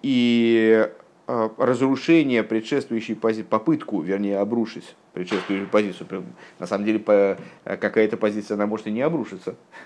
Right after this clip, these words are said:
<laughs> под потоком кушьес. То есть, ну, э, кушьёт, э, это тоже сложная вещь, надо найти их, надо определиться, что же вот, э, э, не, не обязательно любая позиция развалится, правильно, под, под напором противоречий.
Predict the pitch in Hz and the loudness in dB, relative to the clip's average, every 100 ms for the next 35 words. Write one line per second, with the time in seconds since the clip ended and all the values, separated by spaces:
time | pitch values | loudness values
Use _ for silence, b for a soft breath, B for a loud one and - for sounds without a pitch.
0 | B _ - - - 104 - 113 117 107 | B _ -20 -18 -4 -2 2 2 2 -2
1 | 110 110 110 - 92 - B B B 85 | -4 -10 -14 -10 -10 -12 B B B -8
2 | 98 101 98 98 95 104 104 107 117 127 | -4 0 2 2 0 -6 -4 -2 -2 0
3 | 120 117 113 113 110 107 120 120 147 139 | -2 0 0 -2 -4 -6 -6 -6 -4 -4
4 | 123 143 190 156 - 98 98 104 104 107 | -2 -2 -2 -2 -4 -8 -8 -4 -2 -2
5 | 107 185 87 - - 95 95 95 95 101 | -2 -4 -4 -6 -12 -10 -6 -2 -2 -2
6 | 98 - 90 104 101 135 180 - - - | -4 -8 -6 -6 -4 -4 -4 -6 -12 -4
7 | 104 98 92 92 - - - - B B | -4 -4 -8 -8 -12 -14 -14 -14 B B
8 | B B _ - - - - 110 113 113 | B B _ -16 -12 -12 -10 -4 0 4
9 | 120 120 147 170 113 110 123 113 98 101 | 4 6 6 6 4 2 6 6 4 0
10 | 107 107 101 104 120 101 76 - 92 113 | -4 -2 0 0 2 -2 -2 -10 -6 -4
11 | 104 90 90 90 87 - 95 95 92 95 | -4 -8 -8 -8 -10 -10 -8 -8 -4 -4
12 | 90 92 104 110 95 - | -4 -4 2 2 2 -6